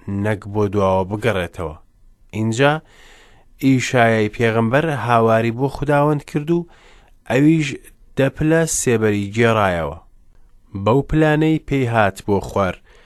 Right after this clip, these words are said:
بە پلەکانی ئاحاز. لە کتێبی پیرۆزدا سێ جار باسی نەخۆشیەکەی حەسقیا دەکرێت.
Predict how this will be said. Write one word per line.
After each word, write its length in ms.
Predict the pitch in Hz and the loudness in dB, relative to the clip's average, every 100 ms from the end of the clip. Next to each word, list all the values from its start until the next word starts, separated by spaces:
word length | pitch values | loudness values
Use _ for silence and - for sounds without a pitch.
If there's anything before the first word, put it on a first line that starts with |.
| - - | -20 -6
بە 120 | 98 | -4
پلەکانی 680 | - 101 95 95 90 87 - | -2 -4 -2 -2 -2 -4 -4
ئاحاز. 420 | 101 - 85 78 - - _ _ _ _ - - - - - | -4 -2 -6 -8 -20 -20 _ _ _ _ -20 -20 -20 -20 -6
لە 100 | 135 | -4
کتێبی 360 | 139 196 185 175 | 0 2 2 0
پیرۆزدا 440 | 156 151 151 147 | -2 0 0 -2
سێ 240 | 139 - 156 | -4 -2 -2
جار 260 | 135 139 127 | 0 -2 -2
باسی 380 | 131 131 - 117 | -2 -4 -2 -4
نەخۆشیەکەی 680 | 107 107 98 101 95 120 107 | -4 -4 -4 -6 -4 -4 -4
حەسقیا 380 | - - 104 95 | -6 -6 -4 -4
دەکرێت. 400 | 85 - 76 | -6 -10 -18